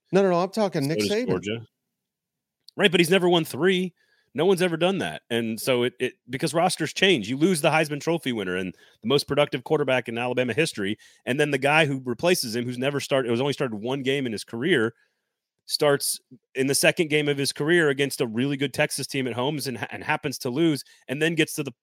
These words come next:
Speaker 2: gets so, so much better as the season goes along. That's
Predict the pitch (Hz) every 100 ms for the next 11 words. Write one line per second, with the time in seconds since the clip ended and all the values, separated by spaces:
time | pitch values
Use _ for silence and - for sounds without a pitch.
0 | _ 147 131 - 165 175 120 - 160 143
1 | - 127 160 127 113 120 - - 135 127
2 | 127 113 131 196 156 156 _ _ _ _
3 | _ _ _ 156 175 -